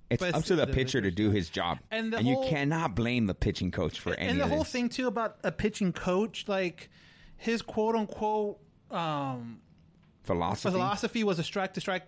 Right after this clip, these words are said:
Speaker 2: or attack the strike zone. Tell me a pitching coach or a pitcher that says, "You know what I'm gonna do?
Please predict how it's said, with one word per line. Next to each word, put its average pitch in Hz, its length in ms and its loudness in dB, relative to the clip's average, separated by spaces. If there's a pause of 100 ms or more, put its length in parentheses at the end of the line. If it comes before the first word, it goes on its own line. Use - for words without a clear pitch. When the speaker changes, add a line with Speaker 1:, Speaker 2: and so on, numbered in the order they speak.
Speaker 2:
or 156 200 0
attack 202 320 -2
the 190 40 -6
strike 180 220 -2
zone. 139 160 -4 (380)
Tell 226 260 0
me 247 260 0
a 185 120 -4
pitching 214 480 -4
coach 214 260 -4
or 175 140 -2
a 165 40 -4
pitcher 190 320 -4
that 160 140 -4
says, 170 320 -4
"You 190 80 -2
know 196 80 -2
what 208 140 -2
I'm 214 80 0
gonna 214 100 2
do? 226 240 0